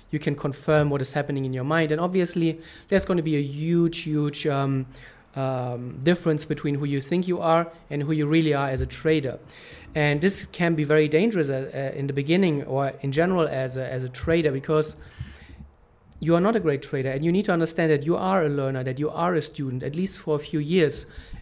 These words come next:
And it can be much, much more helpful to have a, to tell your ego that you are, you are a learner, you are a student, and then make sure that,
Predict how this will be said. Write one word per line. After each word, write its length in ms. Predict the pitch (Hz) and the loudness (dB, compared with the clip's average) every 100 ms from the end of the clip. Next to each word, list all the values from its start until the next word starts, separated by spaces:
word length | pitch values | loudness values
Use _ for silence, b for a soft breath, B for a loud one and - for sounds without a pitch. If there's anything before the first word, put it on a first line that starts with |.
| - | -4
And 200 | 147 151 | -2 -2
it 100 | 151 | -2
can 220 | - 175 | -2 -2
be 80 | 160 | 0
much, 220 | 160 165 | 0 0
much 180 | 170 - | -4 -2
more 120 | 156 | -2
helpful 480 | 151 151 - 160 156 | 0 -2 -2 2 4
to 80 | 147 | 4
have 260 | 139 143 | 0 0
a, 220 | 143 139 139 B B B | 0 0 -4 B B B
to 80 | - | -10
tell 200 | 143 165 | 2 4
your 120 | 160 160 | 4 2
ego 240 | 156 156 | 2 2
that 340 | 147 139 139 - | 4 0 -4 -6
you 180 | 147 156 | 0 2
are, 340 | 143 139 139 - - | 2 2 -2 -6 -10
you 140 | 151 143 | 0 0
are 360 | 143 139 - - _ _ | 2 -2 -6 -12 _ _
a 40 | |
learner, 380 | 143 147 165 160 | -2 2 2 2
you 180 | 139 135 | 0 -2
are 200 | 139 131 | -2 -4
a 60 | - | -6
student, 480 | - 214 196 135 - B B B | -4 0 0 -2 -6 B B B
and 160 | - 143 | -4 0
then 200 | 165 190 | 4 6
make 180 | 175 147 | 4 2
sure 220 | - 160 | 0 0
that, 260 | 147 135 | 0 -2